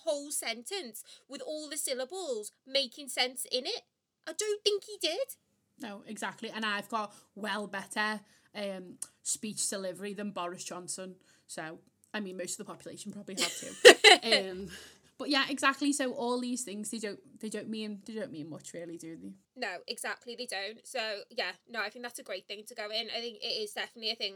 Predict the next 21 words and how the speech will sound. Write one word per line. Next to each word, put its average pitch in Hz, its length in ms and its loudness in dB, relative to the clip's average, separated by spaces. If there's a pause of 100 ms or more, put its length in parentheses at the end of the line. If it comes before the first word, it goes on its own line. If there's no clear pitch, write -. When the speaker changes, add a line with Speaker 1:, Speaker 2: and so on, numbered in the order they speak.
Speaker 1:
of 196 240 -6 (920)
having 240 280 2
respect 247 380 -4
for 254 60 -10
yourself 233 400 -4
and 240 100 -20
having 214 260 -8
security 208 580 -8
in 202 80 -10
yourself, 208 540 -6 (280)
and 226 140 -10
don't 202 220 -4
be 226 80 -16
terrified 196 580 -8
of 202 80 -18
the 214 100 -12
word 196 240 -8
no. 170 320 -14 (720)
Like, 180 200 -4
Speaker 2:
Yeah. 190 180 -6 (320)
Speaker 1:
it's, - 160 -4